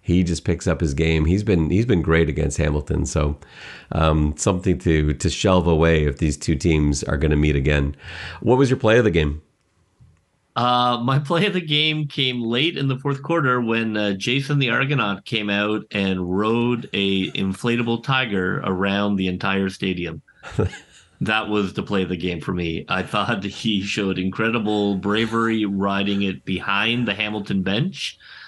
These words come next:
Speaker 2: Um, and I thought that his petting and his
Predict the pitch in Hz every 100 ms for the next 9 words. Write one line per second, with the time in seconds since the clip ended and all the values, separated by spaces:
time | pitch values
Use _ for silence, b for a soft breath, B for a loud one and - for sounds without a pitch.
0 | B B B - _ 98 98 95 95 92
1 | 90 90 98 - _ 104 98 98 95 95
2 | 92 90 92 - 98 98 98 90 92 98
3 | 92 - - 107 107 104 104 - 98 92
4 | 92 95 92 87